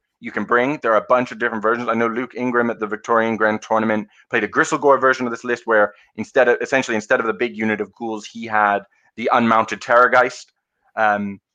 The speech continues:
which isn't in the battalion, but again, it's another threat. There are a million ways to build this, but what I like about this is that the big block of ghouls is a threat. When it can move twice,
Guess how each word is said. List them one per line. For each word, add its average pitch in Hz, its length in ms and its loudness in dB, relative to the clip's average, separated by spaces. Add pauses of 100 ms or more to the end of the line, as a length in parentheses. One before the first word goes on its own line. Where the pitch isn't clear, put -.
(120)
which 104 120 -12
isn't 123 200 0
in 113 80 0
the 110 60 0
battalion, 107 480 0
but 107 120 -2
again, 104 240 0
it's 95 200 -4
another 104 320 2
threat. 110 380 2 (280)
There 110 160 2
are 110 40 2
a 113 280 -6
million 131 360 0
ways 117 180 -2
to 110 80 -8
build 117 160 0
this, 113 160 -4
but 110 80 0
what 123 140 4
I 127 80 8
like 135 260 4
about 120 260 2
this 117 220 -4
is 107 120 -12
that 101 220 2 (460)
the - 60 -6
big 156 220 -2
block 156 200 2
of 139 100 -2
ghouls 139 360 -2
is 123 160 -6
a 104 60 -16
threat. 113 300 0
When 127 120 2
it 127 80 -2
can 139 80 0
move 156 240 0
twice, 147 420 2